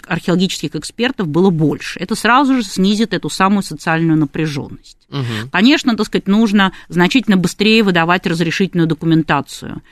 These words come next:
Speaker 1: поскольку полевой сезон во многих, э, участках России очень короткий,
Speaker 2: Мгм.
Speaker 1: нужно, чтобы это делалось хотя бы за пятнадцать дней.
Speaker 2: Мгм.
Speaker 1: Вот. А нынешняя система, которая говорит про месяц, а по факту это, выра-, м, так сказать, в общем, значительно дольше, да,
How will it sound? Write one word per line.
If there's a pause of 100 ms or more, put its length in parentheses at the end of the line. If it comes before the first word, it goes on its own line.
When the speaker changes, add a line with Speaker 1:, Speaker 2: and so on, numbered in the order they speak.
(160)
Speaker 1:
поскольку
полевой
сезон
во
многих,
э,
участках
России
очень
короткий,
Speaker 2:
Мгм.
Speaker 1:
нужно,
чтобы
это
делалось
хотя
бы
за
пятнадцать
дней. (220)
Speaker 2:
Мгм.
Speaker 1:
Вот.
А
нынешняя
система,
которая
говорит
про
месяц,
а
по
факту
это,
выра-,
м,
так
сказать,
в
общем,
значительно
дольше,
да,